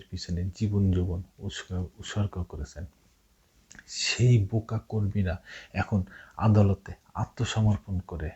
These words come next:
সেই নেত্রীর নামই স্লোগান দিচ্ছে। এদের মাথায় কি কোনো ঘেলু নেই? এ কোন নেতাকর্মী, এ কোন ধরনের নেতাকর্মী? একটু কি বোঝার ক্ষমতা নেই যে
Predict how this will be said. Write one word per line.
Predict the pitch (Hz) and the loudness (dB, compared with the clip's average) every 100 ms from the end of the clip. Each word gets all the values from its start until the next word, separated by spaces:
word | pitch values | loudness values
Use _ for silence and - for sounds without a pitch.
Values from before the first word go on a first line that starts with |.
| _ - | _ -8
সেই | - - - 120 165 180 | -4 -4 2 8 12 12
নেত্রীর | 139 113 - - 92 - _ _ 107 | 12 10 4 -2 -2 -4 _ _ 0
নামই | 95 92 95 | 4 4 2
স্লোগান | - 92 90 87 87 | 0 -2 0 0 -4
দিচ্ছে। | 85 - - - - _ _ _ _ _ _ _ _ _ _ - - | -6 -10 -14 -14 -16 _ _ _ _ _ _ _ _ _ _ -16 -2
এদের | 110 104 101 | 2 4 6
মাথায় | 95 92 - 101 | 6 4 2 0
কি | - | -2
কোনো | - 101 90 - 92 | -6 -6 -6 -2 -2
ঘেলু | - 98 107 | 4 6 10
নেই? | 107 120 - _ _ _ _ _ _ _ _ _ - | 10 8 4 _ _ _ _ _ _ _ _ _ 4
এ | 139 | 6
কোন | - 117 107 107 101 | 6 4 4 2 0
নেতাকর্মী, | 98 101 92 92 98 | 2 0 0 4 4
এ | 104 - | 4 4
কোন | 139 165 | 12 12
ধরনের | 113 139 139 135 | 12 12 12 10
নেতাকর্মী? | 110 - 90 - 85 87 - - - _ - | 8 4 -2 -4 -6 -6 -10 -16 -18 _ -4
একটু | 123 _ - 135 | -4 _ -2 2
কি | 131 | 4
বোঝার | 110 113 120 117 - | 4 4 4 2 -2
ক্ষমতা | - 92 107 110 113 | -8 0 0 0 2
নেই | 110 92 - - - 110 | 2 2 -4 -18 -6 -2
যে | 101 | -2